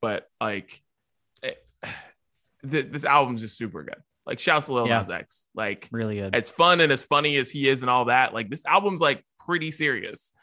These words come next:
Speaker 1: at
Speaker 2: Mm-hmm.
Speaker 1: certain points, and it's very light at certain points, very deep at certain points. It's just, people can still put out an album. You don't have to bloat it with a billion songs, and he did it. So,
Speaker 2: Right.
Speaker 1: shouts to him.
Speaker 2: Yeah, it's
Speaker 1: Yeah.
Speaker 2: great.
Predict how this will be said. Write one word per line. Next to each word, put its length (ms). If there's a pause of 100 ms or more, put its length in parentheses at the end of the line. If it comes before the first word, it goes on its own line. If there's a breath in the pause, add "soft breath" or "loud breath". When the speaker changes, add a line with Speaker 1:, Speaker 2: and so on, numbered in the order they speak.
(220)
Speaker 1:
at 140
Speaker 2:
Mm-hmm. 80
Speaker 1:
certain 260
points, 480
and 260
it's 180
very 280
light 280
at 60
certain 200
points, 300
very 260
deep 340
at 60
certain 200
points. 280
It's 100
just, 320 (640 soft breath)
people 300
can 120
still 240
put 200
out 180
an 80
album. 320 (200)
You 100
don't 100
have 160
to 80
bloat 260
it 80
with 140
a 40
billion 340
songs, 560 (120)
and 240
he 140
did 160
it. 120 (320)
So, 300 (460)
Speaker 2:
Right. 240 (360)
Speaker 1:
shouts 320
to 100
him. 180 (480)
Speaker 2:
Yeah, 280 (400)
it's 140
Speaker 1:
Yeah. 60
Speaker 2:
great. 280